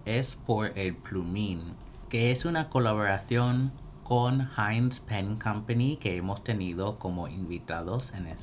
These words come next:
podcast hace unos meses, que han hecho un bañado del metal del plumín para que sea totalmente rosado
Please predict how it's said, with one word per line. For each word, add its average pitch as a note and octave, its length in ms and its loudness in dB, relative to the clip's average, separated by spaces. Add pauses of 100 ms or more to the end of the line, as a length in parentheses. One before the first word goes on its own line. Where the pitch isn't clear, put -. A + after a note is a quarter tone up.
podcast G#2+ 480 -2
hace D#2+ 280 -8
unos D#2 320 -8
meses, D3 560 0 (800)
que C3 260 2
han C#3+ 460 6
hecho C3 400 4
un C3 340 8
bañado G#2+ 800 6
del G2+ 500 -2 (140)
metal G2+ 680 0 (500)
del A#2 220 4
plumín C3 680 4
para A#2 380 6
que C3+ 180 0
sea G#2+ 640 0 (540)
totalmente G2 880 0
rosado F2 840 0